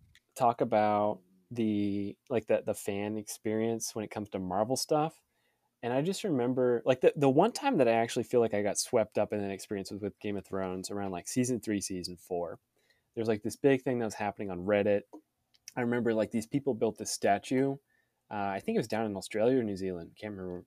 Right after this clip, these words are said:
which country. It was, like, of Joffrey. And they were, like, they scheduled it out, and they had, like, this video that was live streaming, and they had a bunch of people come and, like,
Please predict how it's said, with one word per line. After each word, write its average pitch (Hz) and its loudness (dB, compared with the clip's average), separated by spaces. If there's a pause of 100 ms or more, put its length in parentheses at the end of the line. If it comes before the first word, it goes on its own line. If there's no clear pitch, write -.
(120)
which - -10
country. 95 -10 (440)
It 110 2
was, 117 0
like, 113 4
of 117 -4
Joffrey. 104 2 (640)
And 104 -2 (120)
they 120 4
were, 113 -2
like, 98 -2
they 123 0
scheduled 143 4
it 107 0
out, 101 2 (300)
and 113 -2
they 113 -2
had, 113 0
like, 104 0
this 95 -10
video 113 2
that 90 -4
was 92 -10
live 110 0
streaming, 92 -10 (220)
and 101 -2
they 110 -2
had 113 0
a 113 0
bunch 117 -4
of 131 -6
people 139 -2
come 113 -4
and, 104 -4
like, 92 -6